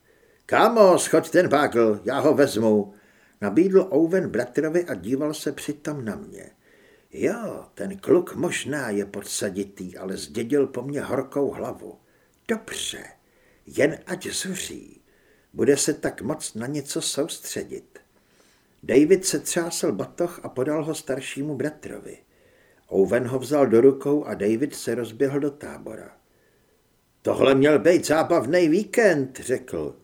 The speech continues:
„Zábava je relativní,“ odpověděl jsem. „Mít sílu a znalosti, abyste přežili všechno, co na vás svět pošle, nemá být zábava.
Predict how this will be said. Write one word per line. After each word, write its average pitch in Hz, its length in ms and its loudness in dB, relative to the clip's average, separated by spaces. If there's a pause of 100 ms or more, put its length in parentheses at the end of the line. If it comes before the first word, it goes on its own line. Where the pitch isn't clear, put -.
(260)
„Zábava 120 480 2
je 120 140 2
relativní,“ 113 880 2
odpověděl 82 680 -8
jsem. - 460 -14 (560)
„Mít 120 220 -6
sílu 139 400 8
a 127 60 0
znalosti, 143 560 0
abyste 127 380 0
přežili 131 460 0
všechno, 131 420 -2
co - 180 -4
na 123 120 0
vás 123 260 -4
svět 131 280 -4
pošle, 123 360 -4
nemá 113 420 -2
být 101 240 -4
zábava. 90 640 -6